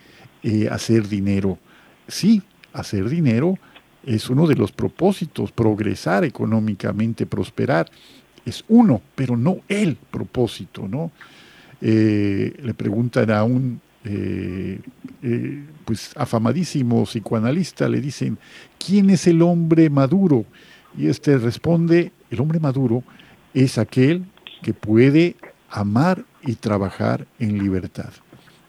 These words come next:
El trabajo es una fuente muy importante de realización personal, ¿no? Pero quien no ama, no, no puede,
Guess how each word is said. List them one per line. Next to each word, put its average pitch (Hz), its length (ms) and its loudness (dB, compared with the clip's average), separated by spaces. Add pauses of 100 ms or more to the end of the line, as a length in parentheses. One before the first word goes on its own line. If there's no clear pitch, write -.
(120)
El 107 220 -6
trabajo 120 400 -2
es 139 140 -4
una 151 180 0
fuente 151 560 -2 (480)
muy 190 500 6
importante 156 880 -2 (320)
de 123 160 2
realización 110 640 0
personal, 101 560 -10 (380)
¿no? 139 220 -4 (340)
Pero 104 160 2
quien 123 260 2
no 202 220 8
ama, 139 320 4 (1120)
no, 139 280 -2
no 131 160 -2
puede, 165 480 0